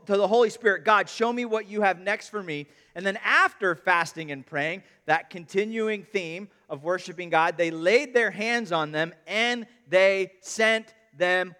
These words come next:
off. There was somewhere they had to go to do what God wanted them to do. If nobody was ever sent from the church of Jerusalem,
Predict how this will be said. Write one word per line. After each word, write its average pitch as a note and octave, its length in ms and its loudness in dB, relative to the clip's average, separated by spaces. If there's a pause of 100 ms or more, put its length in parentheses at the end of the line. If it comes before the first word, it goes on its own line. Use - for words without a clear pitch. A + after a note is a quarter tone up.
(120)
off. G3 400 4
There F3+ 160 0
was E3 140 -8
somewhere F#3+ 760 -2 (240)
they F3 160 2
had G#3 580 0 (280)
to G3 80 -8
go F3 640 2 (220)
to F3+ 100 -4
do F#3 560 0
what G3 220 -6
God E3+ 440 4 (160)
wanted D#3+ 480 -2 (260)
them C#3 360 -2 (240)
to A#3+ 100 -10
do. G3+ 480 0 (1700)
If F#3+ 160 -4
nobody D4+ 500 4
was C4 300 -2
ever C#4 320 2
sent A3 400 0 (100)
from G3 160 -4
the F#3+ 80 -10
church G#3 300 -2
of G3 100 -6
Jerusalem, E3 680 -4